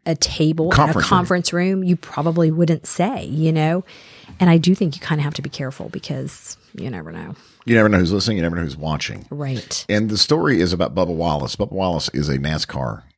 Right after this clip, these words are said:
Speaker 2: uh, Cup driver. Uh, nascar's been doing this iRacing thing, which is basically, uh, a bunch of nascar drivers racing one another in, like, a video game simulation.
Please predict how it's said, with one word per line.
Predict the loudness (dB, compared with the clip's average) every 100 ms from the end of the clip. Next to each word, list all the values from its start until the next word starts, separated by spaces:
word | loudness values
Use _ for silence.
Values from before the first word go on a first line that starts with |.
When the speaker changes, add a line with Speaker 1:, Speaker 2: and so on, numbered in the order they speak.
| _
Speaker 2:
uh, | -14 -12 -8
Cup | -8
driver. | -6 -6 -8 -12 -20 _ _ _ _ _ _ _ -16 -16 _ _ -6
Uh, |
nascar's | 0 2 4 2 2
been | 2
doing | 2
this | 2 -2 -2
iRacing | 0 0 0 -2 -6 -8
thing, | -10 -8
which | -8 -2
is | -2
basically, | 0 2 4 4 0 -2 -2 -2 -6
uh, | -6 -4
a |
bunch | 0 0
of | 2
nascar | 0 2 0
drivers | 0 -2 -4 -6 -8 -2
racing | 2 2 2
one | 0
another | -2 -2 -2
in, | -2
like, | -4
a | -4
video | -4 -2 0
game | -2 -4 -4
simulation. | -4 -4 -6 -6 -6 -10